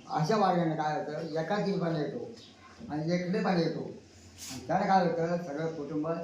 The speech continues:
एकोप्यात राहतं. तर आमचं म्हणण्याचा भाग असा आहे, कुटुंब हे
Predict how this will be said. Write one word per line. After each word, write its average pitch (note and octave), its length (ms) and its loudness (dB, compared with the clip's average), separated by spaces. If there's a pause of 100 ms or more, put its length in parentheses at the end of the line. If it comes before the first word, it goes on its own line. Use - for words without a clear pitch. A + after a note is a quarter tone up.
(220)
एकोप्यात E3+ 440 0
राहतं. D3+ 260 0 (540)
तर - 60 2
आमचं D#3 420 0
म्हणण्याचा E3 280 2
भाग D3+ 140 2
असा D#3+ 300 0
आहे, - 160 0 (520)
कुटुंब G3 400 0
हे G3 340 2